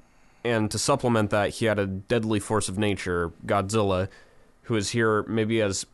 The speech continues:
kind of a balance for everything. Something that can stop all the war. Maybe, uh, depending on what movie you watch,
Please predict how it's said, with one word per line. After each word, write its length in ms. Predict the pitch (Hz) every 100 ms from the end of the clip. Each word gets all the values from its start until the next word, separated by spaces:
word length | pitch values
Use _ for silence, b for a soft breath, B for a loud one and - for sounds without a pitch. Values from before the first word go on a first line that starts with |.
| _ -
kind 240 | - 120
of 80 | 110
a 40 |
balance 680 | 95 104 101 101 92 - - -
for 240 | - 95
everything. 560 | 98 110 - 127 131 131 b b b b b b - - -
Something 440 | - 117 117 117
that 140 | 107
can 300 | 107 104 90 - _
stop 380 | - - 110 104
all 120 | 107
the 80 | 104
war. 520 | 92 92 90 87 87 - _ _ _ _ _ _ _ _ _ - B B
Maybe, 520 | 98 107 107 101 92 - - b b b b b -
uh, 180 | 123 120
depending 400 | 127 - 175 180
on 120 | 131
what 160 | 110 107
movie 360 | 104 98 113
you 140 | 120 123
watch, 440 | 123 123 - -